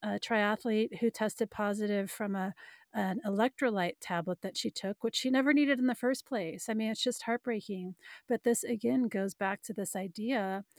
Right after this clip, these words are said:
you know, so much of, of what, what the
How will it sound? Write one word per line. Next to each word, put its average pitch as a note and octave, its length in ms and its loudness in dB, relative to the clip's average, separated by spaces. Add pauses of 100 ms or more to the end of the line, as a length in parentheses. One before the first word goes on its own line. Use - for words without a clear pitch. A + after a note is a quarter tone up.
(360)
you A3+ 160 4
know, G3+ 200 2
so A#3+ 380 2
much A#3+ 260 2
of, G#3 240 -2 (100)
of G3+ 160 -4
what, G3 240 -2 (200)
what G3+ 300 -4 (460)
the F#3 200 -4